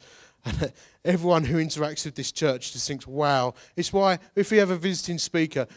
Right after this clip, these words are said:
we'll take, I wanna take them out for a meal after, and I wanna blow their minds in generosity. I wanna treat them so well. I-, I-, it's, it's why if we're doing anything, we wanna do it to a high standard. It's, it's why we don't have a bowl collecting pennies for the tea and coffee.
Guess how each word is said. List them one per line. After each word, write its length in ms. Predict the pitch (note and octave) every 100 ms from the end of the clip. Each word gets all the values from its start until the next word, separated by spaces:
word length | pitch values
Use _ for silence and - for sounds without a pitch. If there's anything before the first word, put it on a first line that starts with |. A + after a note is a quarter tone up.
| _
we'll 120 | G#3+
take, 260 | - G#3 G3
I 40 |
wanna 220 | A3+ A#3
take 240 | G#3 G3+ F#3+
them 100 | F#3
out 100 | F3
for 140 | F#3+
a 40 | G3
meal 280 | G#3+ G3
after, 440 | C3+ A2+ - B2 G#2 - _ -
and 120 | F3
I 40 |
wanna 160 | F#3 F#3
blow 240 | G3 G3
their 140 | F#3 F3+
minds 320 | F#3 F3+ D3
in 100 | D3+
generosity. 560 | F3+ E3+ E3+ E3 - D3
I 40 |
wanna 140 | D#3
treat 380 | D#3 - G3+ G3
them 120 | D#3
so 280 | D3+ - D#3+
well. 460 | E3 E3 C#3 A2+ A2 _ _ _
I-, 40 | F3+
I-, 360 | F#3 G3 F#3+ F#3+
it's, 200 | F#3+ - - _
it's 240 | F3+ -
why 200 | G3 G3+
if 100 | F#3+
we're 60 | F3+
doing 200 | F#3+ G3
anything, 420 | F#3+ G3 - F3
we 80 | E3
wanna 160 | E3+
do 120 | D#3+ E3+
it 100 | D#3+
to 100 | F3
a 40 |
high 180 | D3+ F3
standard. 480 | - F3+ E3+ D3+ D3+
It's, 160 | E3
it's 220 | C#3 F3+
why 120 | G#3 G#3+
we 80 |
don't 160 | G#3 G#3
have 120 | F#3
a 40 | E3+
bowl 360 | - F3+ D#3+
collecting 420 | - D#3+ C3+ D#3
pennies 380 | - E3+ D#3 C3+
for 100 | C#3+
the 80 | C#3
tea 180 | - D3+
and 120 | C#3
coffee. 440 | D3+ C#3 A#2 F#2+